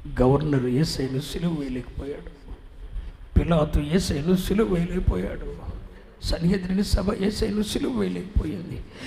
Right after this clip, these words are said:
ఒక ప్రధాన యాజకుడు ఇచ్చిన తీర్పు మీదకు యేసయ్య సిలువ వేయబడ్డాడు. మనుషులందరి కొరకు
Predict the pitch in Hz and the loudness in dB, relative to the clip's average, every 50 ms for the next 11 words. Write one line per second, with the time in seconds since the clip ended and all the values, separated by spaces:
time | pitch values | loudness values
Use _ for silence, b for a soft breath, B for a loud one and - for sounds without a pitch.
0 | B B B B B - 170 - - - - 131 127 135 127 117 139 143 135 143 | B B B B B -8 -8 -8 -8 -4 -4 -4 -2 0 0 0 -2 -2 -4 -4
1 | 151 156 165 151 143 170 156 - - - - 156 156 - - - 175 170 170 - | -4 -2 -4 -4 -6 -6 -6 -6 -4 -2 -2 -4 -4 0 2 2 2 2 2 0
2 | - 160 147 143 139 135 139 143 - - 151 147 147 156 160 - - 139 - 147 | -2 -2 -2 -2 -4 -4 -4 -6 -6 -6 -6 -4 -4 -4 -4 -2 -2 -2 -2 -4
3 | 170 170 - - 147 - - - - - - - - 131 - - - - - - | -6 -6 -6 -6 -6 -6 -6 -6 -4 -6 -6 -6 -10 -14 -14 -14 -14 -12 -12 -12
4 | - - - - - - - - - - - - - - - - - - - - | -12 -12 -12 -14 -20 -20 -20 -18 -18 -16 -16 -18 -20 -20 -20 -20 -20 -18 -14 -12
5 | - - - - - - - - - - - - 123 120 104 - - - - - | -10 -10 -10 -10 -12 -14 -16 -16 -16 -8 -2 0 0 0 0 -2 -4 -4 -6 -8
6 | - - - 113 107 - - - - - - - - - - | -12 -10 -10 -10 -10 -10 -14 -14 -12 -12 -12 -12 -10 -12 -12